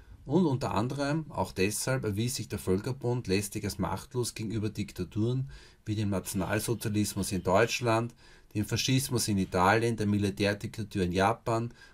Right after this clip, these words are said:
und dem Kommunismus in der Sowjetunion. Auch sein grundlegendes Ziel der Friedenssicherung verfehlte der Völkerbund schließlich mit dem Ausbruch des Zweiten Weltkriegs. Neunzehnhundertsechsundvierzig kam es zur endgültigen Auflösung des Völkerbundes.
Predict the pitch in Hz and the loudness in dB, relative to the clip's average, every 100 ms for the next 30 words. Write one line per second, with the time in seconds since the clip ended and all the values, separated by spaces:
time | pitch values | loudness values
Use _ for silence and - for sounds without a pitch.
0 | - 131 143 135 123 107 107 120 - 120 | -8 -4 0 0 2 2 2 0 -2 -4
1 | 107 101 107 - 90 85 82 87 80 80 | -2 -2 -2 -2 -2 -2 -4 -6 -6 -6
2 | 78 - - _ _ - - - 117 - | -8 -14 -20 _ _ -20 -6 0 2 2
3 | 110 107 175 180 113 104 104 98 - 135 | 0 4 4 6 4 2 2 -2 -2 0
4 | 131 95 90 131 143 - - - - 143 | 0 -2 0 0 0 -2 -4 -6 -6 -4
5 | 139 139 120 123 131 - - - 107 - | -2 -2 0 -2 -4 -10 -20 -12 -8 2
6 | 113 117 107 95 - 107 - 135 127 120 | 2 2 0 -2 2 2 2 -4 -2 -4
7 | - 107 113 120 110 107 - 92 - 95 | -2 -2 -2 -4 -4 -4 -2 -4 0 0
8 | - - 104 - - 85 87 - 101 82 | -2 -6 -8 -8 -6 -2 -2 -2 -6 -6
9 | 87 90 - - - _ - _ - - | -8 -10 -10 -10 -16 _ -20 _ -20 -10
10 | - 104 - 98 104 104 156 139 143 139 | 0 0 0 0 2 2 -2 -2 -2 -2
11 | - 135 95 95 110 113 - - 123 139 | -4 -2 0 2 2 0 -4 -2 0 2
12 | 139 131 101 92 101 92 - 92 107 113 | 2 0 -2 -2 -2 -2 0 0 2 2
13 | 107 110 110 - 90 85 92 - 87 82 | 0 0 -4 -2 -2 -2 -4 -6 -6 -6
14 | - - | -8 -10